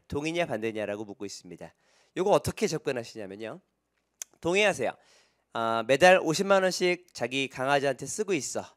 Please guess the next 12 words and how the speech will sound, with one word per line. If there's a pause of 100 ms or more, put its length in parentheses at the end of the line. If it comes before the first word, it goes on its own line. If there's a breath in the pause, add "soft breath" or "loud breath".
(680 loud breath)
왜 (140)
이러고
있느냐?
첫
번째, (340 soft breath)
사회
변화 (100)
얘기를
합니다. (460 soft breath)
음, (100)
요즘, (200)
어,